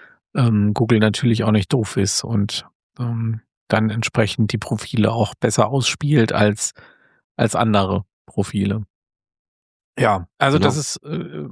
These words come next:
Speaker 1: so mit der, einer der Hauptgründe, warum es die D-J-Suche eigentlich gibt, ne? Ähm, einfach gemeinschaftlich hier einen, eine, ein Portal zu schaffen,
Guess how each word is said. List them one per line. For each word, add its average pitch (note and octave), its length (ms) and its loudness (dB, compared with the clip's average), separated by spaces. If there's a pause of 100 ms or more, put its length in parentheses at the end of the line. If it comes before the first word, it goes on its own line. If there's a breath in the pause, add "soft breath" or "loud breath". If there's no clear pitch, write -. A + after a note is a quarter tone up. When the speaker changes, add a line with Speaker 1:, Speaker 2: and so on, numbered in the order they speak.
(200)
Speaker 1:
so C#3+ 220 -2
mit C#3 380 0
der, B2 300 4
einer C3+ 240 2
der A#2 180 2
Hauptgründe, D3 600 0
warum B2 200 2
es - 140 -6
die C#3 180 -4
D-J-Suche C#3+ 540 -4
eigentlich D3 320 -2
gibt, - 320 -2
ne? B2 200 4 (560 loud breath)
Ähm, A#2+ 400 2
einfach D3 580 0 (100)
gemeinschaftlich D3 1120 0
hier D#3 580 0
einen, B2 580 2
eine, A#2+ 600 0 (160)
ein A#2+ 260 -2
Portal A#2 500 0
zu - 120 0
schaffen, D#3 500 0